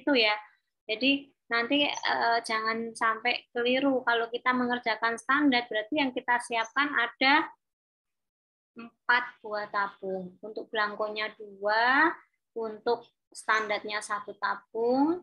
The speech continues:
untuk sampelnya satu tabung. Seperti itu ya. Terus langkah berikutnya kita siapkan working reagen. Nah, di sini tidak disebutkan blankonya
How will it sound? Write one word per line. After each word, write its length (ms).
untuk 320
sampelnya 720
satu 400
tabung. 480
Seperti 400
itu 240
ya. 240
Terus 240
langkah 560
berikutnya 880
kita 560
siapkan 880
working 560
reagen. 720
Nah, 160
di 160
sini 240
tidak 360
disebutkan 840
blankonya 640